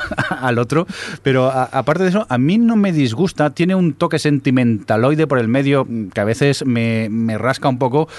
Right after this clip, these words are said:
pero como comedia de veinte minutos a-, a-,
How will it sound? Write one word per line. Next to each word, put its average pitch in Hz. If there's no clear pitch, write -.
pero 139
como 139
comedia 143
de 202
veinte 185
minutos 175
a-, 139
a-, -